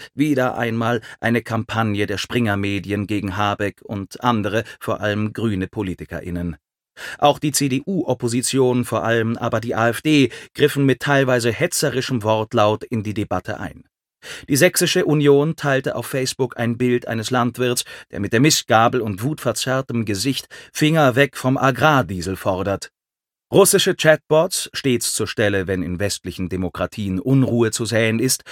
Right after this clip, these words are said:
sprangen sofort auf und arbeiteten in sozialen Medien gezielt daran, die Kritik noch lauter und größer erscheinen zu lassen. Offen rechtsextreme Gruppierungen solidarisierten sich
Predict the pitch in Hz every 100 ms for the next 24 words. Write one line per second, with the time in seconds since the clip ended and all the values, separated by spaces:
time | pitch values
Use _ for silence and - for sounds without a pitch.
0 | - - - 156 160 151 139 147 143 -
1 | 160 185 143 135 - 143 131 127 123 120
2 | 117 113 107 - 120 110 107 104 110 107
3 | 104 98 95 - 165 330 - 117 107 113
4 | 107 104 - 95 - 120 - _ 104 131
5 | - 107 104 107 101 104 - - - 110
6 | - 95 90 80 52 - 80 80 76 80
7 | 73 - 73 69 _ _ _ _ _ _
8 | _ _ _ _ 165 170 185 185 147 160
9 | - - 143 - 143 139 139 131 123 160
10 | 151 139 139 139 135 127 127 120 113 117
11 | 139 139 131 110 127 151